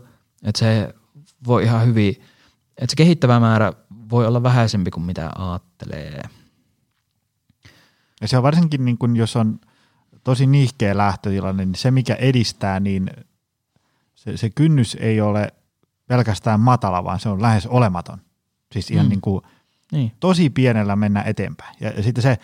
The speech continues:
Speaker 2: se, mikä on monesti huomaa, että kun joku tulee tuohon valmennukseen, sit sille lyödään reeniohjelma käteen, se katsoo sitä hetkeä, ja ensimmäinen kysymys on, että miksi tässä ei ole painoja ollenkaan?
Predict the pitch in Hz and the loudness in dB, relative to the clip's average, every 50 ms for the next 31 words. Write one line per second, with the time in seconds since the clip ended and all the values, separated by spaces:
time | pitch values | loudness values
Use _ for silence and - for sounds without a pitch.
0 | - - - - - - - - - 123 139 131 147 139 135 135 135 143 156 139 | -12 -20 -20 -20 -20 -20 -8 -6 -2 -2 0 2 2 2 2 2 2 0 0 0
1 | - 139 127 127 127 120 117 113 110 - - 120 127 123 120 113 - 123 117 113 | 0 0 2 2 2 0 0 -4 -4 -4 -2 -2 0 0 -2 -2 -2 0 0 0
2 | 110 104 - _ _ _ _ _ _ _ _ _ _ _ _ _ _ _ _ - | 0 -2 -4 _ _ _ _ _ _ _ _ _ _ _ _ _ _ _ _ -18
3 | - - - 127 113 107 110 156 185 180 160 147 135 131 127 - - 139 127 117 | -16 -2 0 2 2 2 2 2 2 2 2 2 2 0 -2 -2 -2 -2 0 0
4 | 113 110 123 - - 135 127 123 117 113 110 110 107 110 143 151 139 135 127 117 | -2 -4 -6 -6 -4 -2 -2 0 0 -2 -2 -4 -4 -2 -2 0 0 0 0 0
5 | 117 120 117 113 - - 135 - _ 117 107 104 101 - _ _ _ _ _ - | 2 2 0 0 0 -2 -4 -4 _ -4 -2 -2 -4 -6 _ _ _ _ _ -20
6 | - - - 127 117 - 120 104 90 - - 120 117 - _ - 110 95 - - | -12 -2 -2 -2 -2 0 -4 -2 -2 0 0 0 0 -2 _ -2 -2 -2 -4 -10
7 | - - - _ _ _ _ _ _ 113 120 131 131 127 120 120 113 110 104 - | -20 -20 -20 _ _ _ _ _ _ -2 0 2 2 2 2 2 2 2 0 0
8 | 117 104 117 113 107 98 110 104 104 101 _ _ - 107 95 - _ _ _ _ | 0 0 2 0 0 0 0 0 0 -2 _ _ -8 -8 -8 -8 _ _ _ _
9 | _ _ _ _ _ _ - 123 123 - - 127 - - 127 120 104 - 147 135 | _ _ _ _ _ _ -4 -4 -4 -2 -2 -4 -2 0 0 -2 0 2 2 2
10 | 123 107 101 95 92 95 101 98 92 92 90 87 - - 92 - - | 4 2 2 0 -2 -2 -2 -4 -4 -6 -8 -10 -12 -12 -14 -14 -14